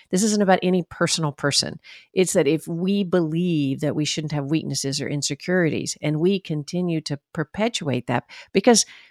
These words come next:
really what's toxic is our society, our global society,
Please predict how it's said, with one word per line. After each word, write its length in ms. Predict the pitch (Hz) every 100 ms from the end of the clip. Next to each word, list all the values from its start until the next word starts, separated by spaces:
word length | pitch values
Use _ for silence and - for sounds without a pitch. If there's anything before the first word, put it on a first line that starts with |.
| -
really 200 | 262 415
what's 200 | 208 -
toxic 560 | - 285 440 - 147 -
is 160 | 156 156
our 180 | 175
society, 1000 | 170 - 156 - 165 185 226 151 113 95
our 140 | - 147
global 520 | 151 165 208 202 151
society, 800 | - 127 - - - - - -